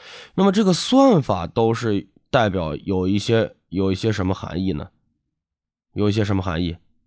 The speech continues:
算法里边呀，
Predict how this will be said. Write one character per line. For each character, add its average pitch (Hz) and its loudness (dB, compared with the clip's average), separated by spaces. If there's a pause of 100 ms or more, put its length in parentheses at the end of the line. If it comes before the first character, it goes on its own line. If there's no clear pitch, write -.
(1040)
算 214 2
法 98 0
里 95 0
边 76 -6
呀， - -12